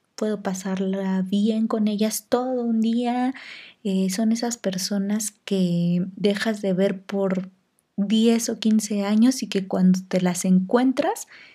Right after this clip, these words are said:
la plática sigue como si no se hubieran visto apenas ayer. Entonces, pensando en eso, elegí Cazadores de Sombras.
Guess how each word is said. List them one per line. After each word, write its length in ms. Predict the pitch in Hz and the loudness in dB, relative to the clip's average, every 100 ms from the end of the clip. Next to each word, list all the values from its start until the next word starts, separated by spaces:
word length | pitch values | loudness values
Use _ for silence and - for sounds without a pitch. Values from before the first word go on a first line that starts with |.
| _ _ _ _ _ - | _ _ _ _ _ -4
la 200 | 202 202 | -2 0
plática 460 | 220 226 262 - 196 | -2 -4 -6 -4 -2
sigue 340 | - 233 269 | 0 2 2
como 260 | 240 185 185 | 4 2 2
si 220 | - 190 | 2 6
no 180 | 185 214 | 6 4
se 160 | 226 | 0
hubieran 400 | 214 196 196 196 | 0 0 0 0
visto 240 | 196 202 202 | -2 -2 -4
apenas 480 | 196 185 190 - | -4 2 2 2
ayer. 360 | 170 165 170 160 - - _ _ _ _ _ - | -6 -4 -4 -4 -10 -14 _ _ _ _ _ -4
Entonces, 640 | 196 190 220 208 233 233 - | -4 0 0 0 -2 -4 -6
pensando 480 | 214 208 208 269 294 | -2 0 0 0 0
en 140 | 269 | 0
eso, 420 | 254 254 294 330 _ - | -2 -2 -4 -4 _ -8
elegí 680 | 190 185 190 - 262 302 - _ _ | -2 0 0 0 2 2 -2 _ _
Cazadores 600 | 226 220 214 214 214 208 | 0 2 0 2 0 0
de 60 | 185 | -4
Sombras. 560 | - 190 180 - - | 0 0 0 -4 -12